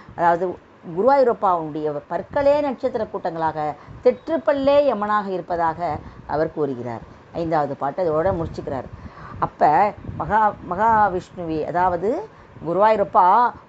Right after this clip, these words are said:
உன்னோட சிரிப்பு எப்படி இருக்குன்னா அதான் மாயை. அந்த உன்னுடைய மூச்சு காத்து தான் வாயு, நாக்கு தான் நீர், வாக்கு தான் வந்து பறவை கூட்டம். அப்புறம் இந்த உலகத்துல சத்தம் உருவாருது, ஒரு, ஒரு விதமான ஒரு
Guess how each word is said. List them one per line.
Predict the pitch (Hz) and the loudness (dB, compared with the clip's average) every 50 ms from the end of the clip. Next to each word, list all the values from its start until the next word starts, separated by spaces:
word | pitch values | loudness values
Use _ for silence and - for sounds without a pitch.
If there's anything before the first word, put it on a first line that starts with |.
| - | -8
உன்னோட | - 180 175 175 165 160 156 - | -6 -4 -2 0 0 0 0 -2
சிரிப்பு | - - 254 302 320 359 349 - 370 320 | -6 -6 -6 -2 -2 -2 -2 -2 0 2
எப்படி | 285 233 - 202 214 196 | 2 2 2 2 -2 -2
இருக்குன்னா | 180 - 160 180 214 214 | -2 -4 -4 -2 -2 -2
அதான் | 175 180 196 185 160 | 0 0 -2 -2 -2
மாயை. | 151 151 156 175 180 170 151 135 - - - - - - - - - - - - | -4 -2 -2 0 0 -2 -4 -6 -10 -18 -20 -20 -20 -20 -20 -20 -18 -18 -12 -4
அந்த | - 202 196 190 196 190 | -2 -2 2 4 4 4
உன்னுடைய | 196 208 214 220 202 196 190 185 185 | 4 2 0 -2 0 0 0 2 2
மூச்சு | 202 247 294 349 311 - - 359 | 4 4 2 2 2 -2 -4 2
காத்து | - - 247 233 - - 190 | 4 6 6 6 4 0 -2
தான் | 202 220 233 | 0 0 2
வாயு, | 190 170 170 175 185 175 160 151 - - 165 - - - - - | 2 4 4 4 2 0 -2 -6 -8 -12 -20 -20 -20 -20 -14 -8
நாக்கு | 180 190 220 262 285 277 - 277 | -2 2 4 4 2 2 0 -2
தான் | 233 247 262 262 208 | 0 0 0 0 0
நீர், | 202 208 220 220 190 170 - - - - - _ - - - - - - - | 0 2 2 2 2 0 -2 -4 -14 -18 -20 _ -20 -20 -20 -20 -20 -18 -8
வாக்கு | 170 170 180 208 247 285 254 - - - 269 | 0 4 4 6 6 4 2 0 -4 -2 0
தான் | 226 220 233 277 - | 2 2 2 2 2
வந்து | 220 196 196 214 240 | 0 -2 -4 -4 -4
பறவை | - 220 202 208 247 269 254 | 0 2 2 4 4 2 2
கூட்டம். | 262 - 214 190 - 170 139 - - - - - - - - - - - - - _ - - - - - - - - - | 0 -2 -4 -4 -2 -4 -6 -6 -10 -20 -20 -20 -20 -20 -20 -20 -20 -20 -20 -20 _ -20 -20 -20 -20 -20 -20 -20 -10 -2
அப்புறம் | - 214 - - 254 254 | -2 0 2 4 2 4
இந்த | 240 220 208 | 4 4 4
உலகத்துல | 208 233 254 254 247 - 247 233 | 4 4 4 2 0 -2 -4 -4
சத்தம் | - - 214 214 - 254 247 302 302 277 | 0 0 -2 -2 0 2 4 4 6 6
உருவாருது, | 254 226 214 196 180 156 151 135 139 127 - - - - - - - - - | 2 4 4 4 4 2 0 -6 -6 -8 -10 -14 -20 -20 -20 -20 -16 -8 -4
ஒரு, | 180 202 214 233 247 226 220 214 208 - - | -2 0 2 2 2 2 4 2 2 0 0
ஒரு | 214 220 233 | -2 -2 -2
விதமான | 220 196 220 214 214 226 240 262 285 302 320 330 330 330 | 0 2 0 2 4 4 4 4 4 4 2 2 2 2
ஒரு | 277 226 208 | 4 4 4